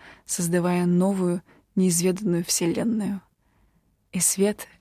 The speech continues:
от взрывов такой яркий, что глаза слезятся, а из груди рвется торжественный стон.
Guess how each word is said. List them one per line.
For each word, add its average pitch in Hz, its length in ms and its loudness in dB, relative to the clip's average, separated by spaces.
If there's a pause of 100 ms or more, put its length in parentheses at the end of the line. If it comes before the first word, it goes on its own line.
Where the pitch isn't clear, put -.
от 175 160 -4
взрывов 185 500 0
такой 208 380 -2
яркий, 196 640 0 (400)
что - 260 -8
глаза 180 380 0
слезятся, - 680 -6 (520)
а 190 80 0
из 185 160 2
груди 190 480 4
рвется 180 460 0
торжественный 180 800 -2
стон. 165 400 -4